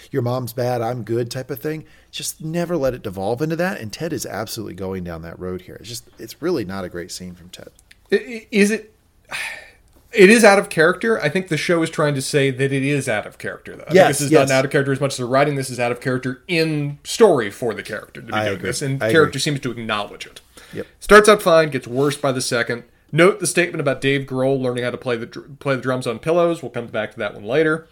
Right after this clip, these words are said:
Speaker 2: Um, Henry falls asleep midway through it, and Ted realizes that he is just utterly spiraling into unhelpful territory. I'm again left to ask, "Where the hell is Doctor Sharon?"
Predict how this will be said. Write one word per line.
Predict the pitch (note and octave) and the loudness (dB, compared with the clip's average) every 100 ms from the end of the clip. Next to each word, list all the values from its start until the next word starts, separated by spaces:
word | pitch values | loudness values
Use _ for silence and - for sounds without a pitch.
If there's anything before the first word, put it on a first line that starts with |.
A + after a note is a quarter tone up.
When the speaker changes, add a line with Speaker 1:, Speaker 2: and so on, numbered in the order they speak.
| - - - _ _ _ - | -20 -20 -20 _ _ _ 0
Speaker 2:
Um, | D3+ C#3+ B2+ A2 - _ | 4 6 4 -2 -12 _
Henry | D#3+ G#3+ G#3 G3 | 2 4 4 2
falls | - E3 E3+ | 2 2 2
asleep | D3 D3+ D3+ | -2 -2 -2
midway | D3 C#3+ C#3+ B2 | -2 -2 0 -2
through | - E3+ B2+ | -2 -2 -2
it, | |
and | C3+ | -4
Ted | C#3 C#3 | -4 -4
realizes | C3 A#2+ A#2+ A#2 G#2+ | -2 -2 -2 -6 -10
that | A2+ | -8
he | A#2+ | -6
is | G2 F#2+ | -8 -8
just | A2 - - C#3+ | -14 -14 -8 -2
utterly | C#3 B2+ A2 G#2 | -2 -2 -4 -8
spiraling | - - A#2 A#2 A2+ G#2+ | -10 -6 -4 -2 -4 -6
into | G#2 | -8
unhelpful | G#2 A#2 - | -6 -8 -6
territory. | D3 E3+ E3 E3+ D#3+ D#3+ | 0 0 2 4 4 4
I'm | D3+ B2 | -4 -6
again | A#2+ D3 D3+ C#3 | -2 0 0 0
left | C3 C3 | -2 0
to | B2 | -2
ask, | B2+ A#2+ | -2 -4
"Where | B2 A#2+ | -4 -4
the | A#2+ | -2
hell | A#2 | -4
is | G#2+ | -4
Doctor | A2+ G#2+ - | -4 -4 -6
Sharon?" | - F#3 G#3 G3 F#3+ F#3 | -2 2 2 2 -2 -8